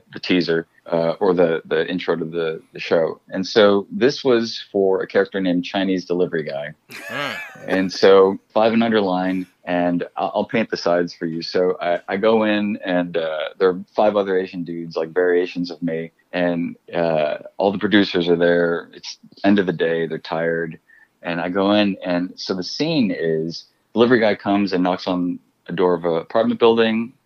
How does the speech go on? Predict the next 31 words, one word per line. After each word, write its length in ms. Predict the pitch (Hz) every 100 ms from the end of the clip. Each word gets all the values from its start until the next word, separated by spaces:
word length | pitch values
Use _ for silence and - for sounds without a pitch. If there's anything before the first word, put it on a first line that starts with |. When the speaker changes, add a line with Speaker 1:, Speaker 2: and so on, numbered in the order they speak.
| _
Speaker 1:
The 260 | - 80 78
guy 140 | 87 85
opens 260 | 82 82
the 60 | 80
door. 460 | 107 113 110 107 107 _
He's 220 | 90 85 82
a, 220 | 78 76 - _ -
uh, 180 | 78 78
he's 140 | 82
a 60 | 82
white 180 | 95
guy. 200 | 101 98 95
He 520 | _ - _ _ _
takes 160 | 110 104
the 60 | -
food, 200 | 117 113
looks 240 | 123 139
in 60 | 120
the 60 |
bag 260 | 101 104 101
of 100 | 98
the 160 | 90 80 _ _
food. 180 | 107
He's 120 | 95 95
like, 180 | 90 -
"Oh, 320 | 151 165 92
hey, 340 | 80 135 101 80
oh, 180 | 98 85 _ _ _ -
hey, 100 | 131
where's, 280 | 120 135 - _
where, 100 | 147